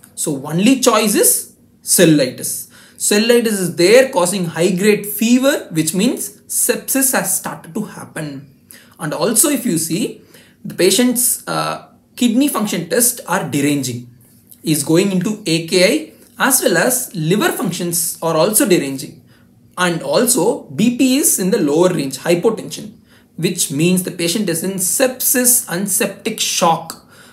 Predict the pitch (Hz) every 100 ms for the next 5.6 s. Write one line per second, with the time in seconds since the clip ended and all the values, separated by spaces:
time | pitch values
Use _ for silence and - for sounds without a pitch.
0 | _ 143 190 311 - - _ _ 147 165
1 | 269 294 320 277 180 160 226 170 180 -
2 | - 156 160 147 139 - - _ 180 139
3 | 147 156 151 139 147 151 143 143 - _
4 | - - 196 202 151 156 208 165 247 349
5 | - - 214 - - -